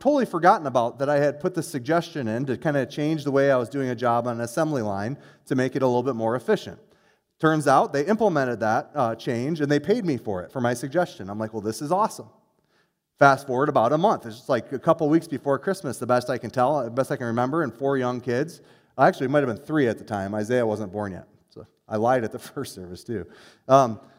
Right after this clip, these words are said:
so three young kids, and, uh, here comes another check. And this one's bigger than the first one. And I'm like, "You've gotta be kidding me. What is this for?" So I actually take it to the office.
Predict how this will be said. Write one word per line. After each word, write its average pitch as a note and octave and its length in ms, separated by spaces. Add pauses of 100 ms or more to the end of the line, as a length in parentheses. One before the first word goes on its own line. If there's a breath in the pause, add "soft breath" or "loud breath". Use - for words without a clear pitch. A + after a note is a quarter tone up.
(140)
so D3 140
three B3 280
young F#3 240
kids, D#3+ 420 (260 soft breath)
and, D3+ 300
uh, C#3 360 (240)
here G#3+ 140
comes A3+ 220
another C#4 260
check. - 320 (400)
And E3+ 100
this C4+ 140
one's G#3 140
bigger G3 280
than A#3 120
the A#3+ 80
first D4 340
one. A#2 180
And D#3 80
I'm F#3+ 100
like, G#3+ 180
"You've A3 100
gotta F3 220
be G3+ 100
kidding A#3 240
me. E3 40
What F#3 100
is F#3 80
this G3+ 160
for?" A3 200
So F3 140
I G#3+ 140
actually A3+ 240
take G#3+ 220
it A#3 120
to G#3+ 100
the F3 140
office. C#3+ 520